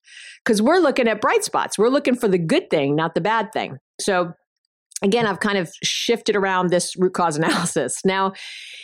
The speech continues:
and, and again, this is the really important part. So the tool I use to break down the bright spots into specific con-, components, 'cause I say break it down, you're like, "How the hell do I break it down? What do I do?"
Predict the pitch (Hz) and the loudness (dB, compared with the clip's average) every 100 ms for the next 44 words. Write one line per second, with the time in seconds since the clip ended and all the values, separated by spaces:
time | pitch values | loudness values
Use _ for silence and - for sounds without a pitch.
0 | - _ _ _ _ _ _ _ _ _ | -20 _ _ _ _ _ _ _ _ _
1 | 226 226 226 233 233 - 233 214 269 208 | 0 0 2 2 2 0 0 0 2 2
2 | 208 240 202 208 208 196 208 185 196 175 | 2 2 2 4 4 2 2 0 2 0
3 | - - - 220 208 202 - _ 202 202 | -2 -6 -2 2 2 0 -4 _ -2 -2
4 | - 339 415 349 254 240 220 - 208 214 | 0 2 4 4 4 4 2 0 0 0
5 | 208 214 190 170 165 165 - 220 208 214 | 2 0 0 0 0 -2 -2 -2 0 -2
6 | - 185 170 - - 175 180 190 - - | -2 0 0 0 -4 -2 -2 -4 -4 -4
7 | 156 - _ _ - 165 160 175 - 220 | -4 -6 _ _ -2 0 2 0 0 -2
8 | 202 202 262 226 185 196 190 - 233 180 | 0 0 2 2 2 0 0 -2 -2 0
9 | 160 160 165 180 190 196 196 190 180 185 | 2 2 2 2 2 2 2 2 0 0
10 | 180 185 214 151 160 165 160 196 170 143 | -2 -2 -2 0 2 2 2 4 4 2